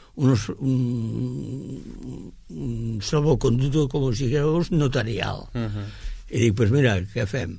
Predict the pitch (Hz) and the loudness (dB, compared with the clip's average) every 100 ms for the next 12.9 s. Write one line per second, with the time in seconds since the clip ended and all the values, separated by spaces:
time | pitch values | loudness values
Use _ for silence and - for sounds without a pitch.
0 | - - - 123 117 117 107 113 110 110 | -16 -20 -10 -2 0 0 0 0 0 0
1 | 113 113 101 113 123 120 104 117 120 123 | 0 0 0 0 0 2 2 0 0 -4
2 | - - 98 120 110 107 104 - 123 117 | -6 -6 -2 -2 -2 -4 -4 0 0 0
3 | 85 120 110 - - 82 - - - - | -2 -4 -6 -6 -6 -10 -12 -16 -16 -16
4 | - 135 - 170 151 143 120 104 - 151 | -2 2 2 4 4 4 4 0 0 2
5 | 139 113 101 107 101 82 92 131 123 131 | 4 4 2 0 0 0 0 2 4 4
6 | 110 107 123 151 127 127 120 123 123 120 | 2 -2 0 4 6 8 8 8 6 4
7 | - 131 143 101 120 127 135 127 - - | 4 4 4 2 2 4 4 0 -8 -6
8 | 143 113 143 104 127 123 101 - - 127 | -2 0 0 0 0 2 -2 -4 -2 0
9 | 135 113 127 117 131 - - - - - | 0 -2 0 0 0 -4 -8 -12 -12 -16
10 | - - - - - - - - 131 117 | -18 -20 -20 -20 -20 -20 -20 -4 4 6
11 | 113 107 104 143 117 143 147 113 95 87 | 6 4 4 0 4 4 4 2 2 0
12 | 80 95 120 107 95 113 95 71 - | 0 2 4 4 0 -2 -6 -8 -10